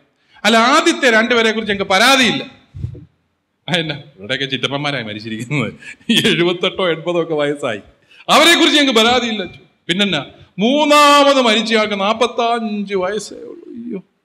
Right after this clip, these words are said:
ഈ നാപ്പത്തഞ്ചിനും എഴുപത്തെട്ടിനും ഇടയ്ക്കുള്ള രണ്ട് ചേട്ടന്മാരാ എൻ്റെ അടുത്ത് വന്നിരിക്കുന്നത്. അവര് ഞെട്ടിയിരിക്കുക, ഇനി അടുത്തത് അവരാണോ എന്ന് പേടിച്ചു വന്നിരിക്കുകയാണ്. ഞാൻ പറഞ്ഞു, "എൻ്റെ മോനെ ചേട്ടാ, ജനിച്ചാൽ നമ്മളങ്ങ് മരിക്കും എന്നങ്ങ് വിശ്വസിച്ചാൽ,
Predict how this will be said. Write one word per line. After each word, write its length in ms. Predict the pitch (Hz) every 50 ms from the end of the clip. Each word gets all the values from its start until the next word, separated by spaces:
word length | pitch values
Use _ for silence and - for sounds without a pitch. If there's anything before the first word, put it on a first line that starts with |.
| _ _ _ _ -
ഈ 160 | 165 170 170
നാപ്പത്തഞ്ചിനും 720 | 151 139 147 175 180 - 214 202 208 208 202 196 196 196 196
എഴുപത്തെട്ടിനും 680 | 180 151 151 170 180 180 - 180 165 165 165 160 147
ഇടയ്ക്കുള്ള 360 | 143 147 170 170 - 160 143 135
രണ്ട് 260 | 135 123 123 127 113
ചേട്ടന്മാരാ 440 | 113 117 117 120 120 117 113 110 107
എൻ്റെ 220 | 101 110 123 131
അടുത്ത് 160 | 123 120 117
വന്നിരിക്കുന്നത്. 420 | 120 117 117 113 110 113 113 110 107
അവര് 180 | 120 147 170
ഞെട്ടിയിരിക്കുക, 640 | 165 147 135 135 143 - 185 165 147 139 120 113 110
ഇനി 100 | 104 110
അടുത്തത് 520 | 107 107 123 143 170 170 _ - 180 147
അവരാണോ 680 | 123 123 147 - 165 170 175 160 156 160 165 180 131 - - - - - - _ -
എന്ന് 240 | 131 127 135 127 120
പേടിച്ചു 840 | 123 - - 123 123 139 165 196 196 190 165 190 190 196 - 165
വന്നിരിക്കുകയാണ്. 600 | 123 110 127 131 135 135 127 127 127 123 - - - _ _ _ _ _ _ _ _ _ - _ 113
ഞാൻ 280 | 117 123 135 151 156
പറഞ്ഞു, 260 | 151 123 110 110 113 113
"എൻ്റെ 200 | 107 107 120 117
മോനെ 260 | 104 101 101 113 110
ചേട്ടാ, 300 | 95 - - 98 92 90 - - _ _ _ _ _ 117
ജനിച്ചാൽ 520 | 113 127 139 160 180 170 170 170 180 165
നമ്മളങ്ങ് 440 | 156 127 113 117 123 120 117 117 117
മരിക്കും 500 | 117 110 110 117 135 143 143 139 151 117 - - - - _ _ _ - 139 160
എന്നങ്ങ് 320 | 165 175 185 156 147 143
വിശ്വസിച്ചാൽ, 640 | 143 135 127 - - 170 - 160 143 151 - 120 98